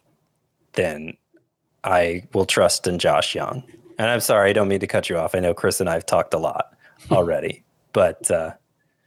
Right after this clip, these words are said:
Speaker 1: go ahead. Finish what you wanted to say about Josh Young.
Speaker 2: No, I mean,
Speaker 1: Or was
Speaker 2: just
Speaker 1: that it?
Speaker 2: highlighting
Speaker 1: Okay.
Speaker 2: the, the improvements and, and where he stands right now. I mean, he's a
Speaker 1: So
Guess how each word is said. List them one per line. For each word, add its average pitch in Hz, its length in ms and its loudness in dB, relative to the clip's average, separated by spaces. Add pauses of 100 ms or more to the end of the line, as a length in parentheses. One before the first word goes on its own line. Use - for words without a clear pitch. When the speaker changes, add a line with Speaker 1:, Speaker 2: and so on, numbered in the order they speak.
(160)
Speaker 1:
go 120 100 2
ahead. 90 200 0
Finish 120 220 0
what 117 140 0
you 110 60 2
wanted 98 160 2
to 95 80 0
say 98 180 4
about 87 260 2
Josh 80 300 -4
Young. - 220 -10 (360)
Speaker 2:
No, 247 140 2
I 233 220 6
mean, 208 180 4
Speaker 1:
Or - 60 0
was 156 100 -2
Speaker 2:
just - 160 2
Speaker 1:
that 185 140 2
it? - 40 -2
Speaker 2:
highlighting 175 500 2
Speaker 1:
Okay. 139 360 -2
Speaker 2:
the, 156 400 6
the 156 100 2
improvements 147 580 2
and, 139 120 2
and 156 180 0
where 185 140 4
he 180 100 4
stands 175 360 2
right 127 100 4
now. 120 80 2
I 123 60 2
mean, 147 100 2
he's 190 180 4
a 156 140 6
Speaker 1:
So 202 380 6